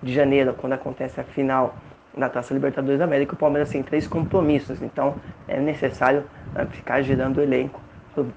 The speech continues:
Verdão se manter forte em todas as competições e competitivo. É absurdo o nível de concentração desse time, Abel Ferreira conseguindo tirar o máximo possível. O jogo que o Palmeiras não foi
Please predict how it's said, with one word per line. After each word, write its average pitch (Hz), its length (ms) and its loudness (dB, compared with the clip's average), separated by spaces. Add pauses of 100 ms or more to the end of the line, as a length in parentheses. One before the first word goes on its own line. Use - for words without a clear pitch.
Verdão 131 360 0
se - 120 -10
manter 135 280 -4
forte 123 340 0
em - 20 -4
todas 127 240 -2
as - 100 -16
competições 143 600 -4
e 135 40 -8
competitivo. 151 760 -2 (380)
É - 300 -4
absurdo 160 600 2
o 175 40 4
nível 170 240 2
de 160 100 -4
concentração 160 580 -4
desse 151 260 -6
time, 139 340 -4 (220)
Abel 139 220 -4
Ferreira 135 340 0
conseguindo 139 340 -4
tirar 139 200 -2
o 135 80 0
máximo 139 400 0
possível. 180 500 0 (480)
O 160 80 0
jogo 165 200 2
que 165 80 -8
o - 20 -8
Palmeiras 156 340 2
não 156 220 2
foi 143 320 -2